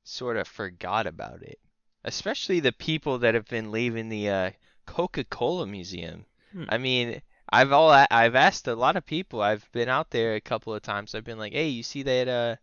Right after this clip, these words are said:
Speaker 1: that alien footage?" And they're like, "What are you talking about?" So
Speaker 2: Yeah, it's weird. They just, I mean, it's even people that I just saw, like, a few days ago just be, "Look at this alien footage." And I, I don't wanna talk to you right
Speaker 1: Oh, it's like they're trying to avoid it.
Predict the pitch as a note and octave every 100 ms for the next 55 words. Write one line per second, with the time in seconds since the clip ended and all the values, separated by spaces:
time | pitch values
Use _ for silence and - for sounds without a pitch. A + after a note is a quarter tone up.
0 | _ _ _ G2+ D2 G#2 C3+ E3 E3 F3+
1 | F3+ F3+ C#3+ B2 A#2+ A#2 G#2 F#2+ B2 D#3
2 | D#3+ F#3 C#4 - F2+ F2 E2+ - - -
3 | G#2+ G2 F#2 _ _ _ _ _ - D3
4 | A2 - A2+ F#3 F#3+ G2 F#2+ F#2 A#2 -
5 | - _ _ _ _ B2+ B2+ B2+ C3 -
6 | - D3 D#3+ D3+ D#3+ D#3 C3 A#2 B2 A#2
7 | B2 - C#3+ D3 A2+ A2 A#2 A#2 D3+ A#2
8 | F#2+ - A2 - G2+ C3+ D#3 - - C3+
9 | D#3+ G2 - - A2 F2+ A2+ G#2+ B2+ C3
10 | A#2 G#2 - G2+ - F2+ E2+ - _ _
11 | _ _ _ _ _ - - - C#3 A#2
12 | G2+ E2 - C3+ - C#3+ D#3 C#3+ B2 F#2
13 | F#2+ C3+ D3 F2 C#2+